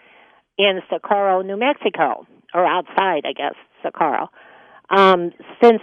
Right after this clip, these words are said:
Zamora w-, was a well-known and respected officer, his report helped to legitimize ten years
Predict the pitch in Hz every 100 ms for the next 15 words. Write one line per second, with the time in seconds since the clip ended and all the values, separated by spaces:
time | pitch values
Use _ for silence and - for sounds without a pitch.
0 | - 190 196 220 226 208 - 175 - 170
1 | 202 185 165 170 165 202 214 214 202 185
2 | 170 - 214 214 170 180 190 185 214 220
3 | 233 240 _ _ _ - 202 190 180 -
4 | 208 202 202 185 190 - 196 175 160 214
5 | 247 202 170 156 170 - _ _ _ _
6 | - 214 220 190 185